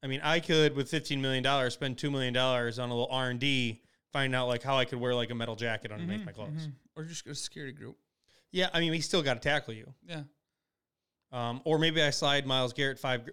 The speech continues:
Speaker 1: five million, he just does some light, light
Speaker 2: Mm.
Speaker 1: tackles.
Speaker 2: I mean, c-, you're just getting blindsided out of nowhere.
Speaker 1: Yeah, you know, that's tough,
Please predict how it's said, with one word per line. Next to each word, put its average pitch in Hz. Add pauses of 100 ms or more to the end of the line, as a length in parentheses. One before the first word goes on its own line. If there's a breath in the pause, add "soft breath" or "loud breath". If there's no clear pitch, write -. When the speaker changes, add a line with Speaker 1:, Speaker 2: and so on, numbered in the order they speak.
Speaker 1:
five 135
million, 135
he 113
just 113
does 120
some 117
light, 113 (140)
light -
Speaker 2:
Mm. 180
Speaker 1:
tackles. 127 (720)
Speaker 2:
I 156
mean, 160
c-, 160 (160)
you're 202
just 160
getting -
blindsided 117
out 120
of 117
nowhere. 110
Speaker 1:
Yeah, 208 (200)
you 190
know, 190
that's 202
tough, 170